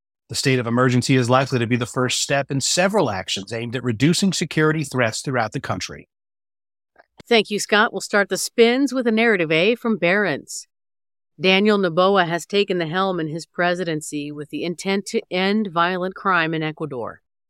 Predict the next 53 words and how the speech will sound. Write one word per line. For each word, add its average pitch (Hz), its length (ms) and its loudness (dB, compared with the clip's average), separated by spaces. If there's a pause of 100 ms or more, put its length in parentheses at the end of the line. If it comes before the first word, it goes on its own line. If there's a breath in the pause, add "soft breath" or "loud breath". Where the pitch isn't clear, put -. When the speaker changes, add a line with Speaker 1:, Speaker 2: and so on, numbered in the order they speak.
(160)
Speaker 2:
He 190 120 -4
recently 185 480 -2
announced 170 400 0
that 175 180 -4
two, 226 380 0 (600)
he 190 140 -4
recently 165 500 -2
announced 151 460 -2
that 139 200 -4
two 247 260 -2
new 214 220 0
prisons 214 480 4
will 196 160 -4
be 202 120 -6
built 180 340 0
far 190 420 0
away 214 380 0
from 180 180 -8
the 160 120 -4
violent 160 440 -2
centers 160 600 -4
where 143 160 -4
brutality 165 800 -2
has 202 160 -6
taken 247 300 -6
over 220 360 -2
in 117 100 -12
recent 143 320 -12
years. 165 500 -8 (800)
His 175 180 -4
long-term 170 580 2
plan 185 360 0
is 180 120 -2
to 196 100 -6
restore 202 460 -4
the 262 100 -4
country 165 360 -6
to 156 100 -12
the 147 120 -16
peace 254 360 -10
it 254 160 -8
saw 151 420 0
before 202 360 -2
being 226 300 -2
overrun 160 520 -2
with 147 140 -6
drugs 208 520 -2
and 208 260 -4
violence 170 520 -2
from 180 220 -10
Colombia 180 540 -2
and 160 280 -4
Peru. 170 480 -4